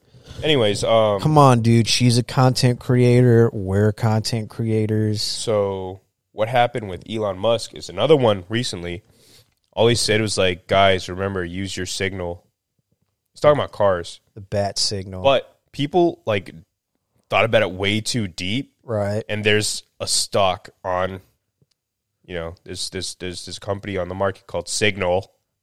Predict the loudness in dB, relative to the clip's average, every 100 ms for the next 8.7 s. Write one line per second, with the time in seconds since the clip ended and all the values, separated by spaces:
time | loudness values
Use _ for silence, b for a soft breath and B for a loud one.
0 | -4 0 0 -2 -12 -10 -8 -8 -8 -10
1 | -2 2 4 2 0 2 4 4 0 -4
2 | 2 2 2 0 0 -4 -6 -6 -6 -6
3 | -8 -8 -10 -8 -10 _ _ _ -14 -8
4 | -6 -6 -6 -6 -8 -10 -10 -8 -8 -12
5 | -18 -12 -10 -10 -14 _ _ _ -6 -2
6 | -2 -4 -12 _ _ _ _ _ _ _
7 | -8 -2 2 0 -2 -6 -6 -6 -6 -4
8 | -4 -6 _ -12 -10 -10